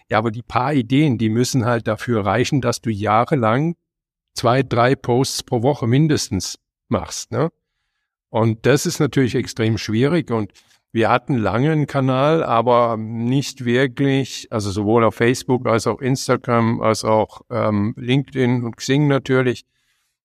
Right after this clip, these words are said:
ähm, haben wir diese Arbeitgeberprofile und so und du stellst News ein und sowas. Aber das war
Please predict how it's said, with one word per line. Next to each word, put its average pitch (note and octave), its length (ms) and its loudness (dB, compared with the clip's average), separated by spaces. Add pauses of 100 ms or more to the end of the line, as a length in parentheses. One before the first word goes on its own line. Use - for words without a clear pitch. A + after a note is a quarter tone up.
(120)
ähm, A#2 680 0
haben A#2 220 2
wir A2+ 80 2
diese A2 340 -6
Arbeitgeberprofile B2+ 1080 0
und A#2 180 2
so A#2 220 0
und G#2+ 180 0
du G#2 60 -4
stellst B2 420 -2
News C3+ 360 0
ein B2 360 0
und A#2+ 160 -4
sowas. A#2 380 0 (420)
Aber A#2+ 240 2
das C3 280 0
war A#2+ 400 2